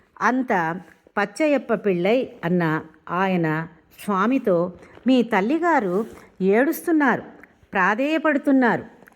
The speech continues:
అవును అని గాని, కాదు అని గాని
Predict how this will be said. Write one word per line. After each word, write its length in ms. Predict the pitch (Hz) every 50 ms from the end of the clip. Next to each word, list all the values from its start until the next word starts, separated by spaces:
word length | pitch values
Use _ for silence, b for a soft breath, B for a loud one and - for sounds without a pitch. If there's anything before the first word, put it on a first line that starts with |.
| - -
అవును 440 | 175 185 202 240 269 269 294 311 311
అని 240 | 277 220 214 220
గాని, 580 | 196 214 208 196 180 175 190 240 294 294 190 143 - - B B B B B B B B B B B B B B B _ -
కాదు 380 | 220 208 196 202 220 240 247
అని 300 | 294 285 247 214 202 196
గాని 560 | 180 180 165 160 160 170 214 254 226 160 -